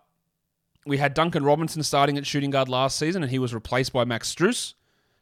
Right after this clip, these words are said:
Tyler Herro maybe is going to start now. Victor Oladipo's in the mix. Is Robinson gonna play at all? There's four guys there who legitimately could play that one spot,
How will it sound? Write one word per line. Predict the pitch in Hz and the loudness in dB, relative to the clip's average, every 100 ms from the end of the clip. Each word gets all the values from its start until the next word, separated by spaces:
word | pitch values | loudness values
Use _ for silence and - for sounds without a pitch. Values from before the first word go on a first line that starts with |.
| - | 2
Tyler | 147 147 123 | 6 6 4
Herro | 135 160 175 | 4 8 8
maybe | 165 170 175 175 | 8 2 2 -2
is | 160 | 0
going | 170 | 0
to | 165 | -2
start | - 175 180 | 2 4 4
now. | 196 247 - _ _ _ | 2 -2 -4 _ _ _
Victor | 147 135 131 | -2 2 2
Oladipo's | 120 110 147 175 185 180 | 2 2 2 6 6 6
in | 185 | 2
the | 190 | 0
mix. | 226 - - - _ _ _ _ _ _ _ _ _ _ | -2 -2 -6 -8 _ _ _ _ _ _ _ _ _ _
Is | 113 | -6
Robinson | 123 170 196 202 | -2 -2 0 2
gonna | 185 | 2
play | - 170 147 | 4 6 8
at | 131 | 8
all? | 190 320 _ _ _ _ _ _ _ _ | 4 0 _ _ _ _ _ _ _ _
There's | 220 - | -4 -4
four | - 190 220 226 | 2 6 6 6
guys | 156 160 170 139 | 10 10 10 6
there | 143 147 139 | 4 4 4
who | 143 135 | 2 0
legitimately | 127 139 147 139 | -2 -2 -2 -2
could | 131 127 | -4 -2
play | 139 127 | 2 2
that | 120 | 2
one | 117 113 | 0 -2
spot, | - - 147 - | -4 4 4 4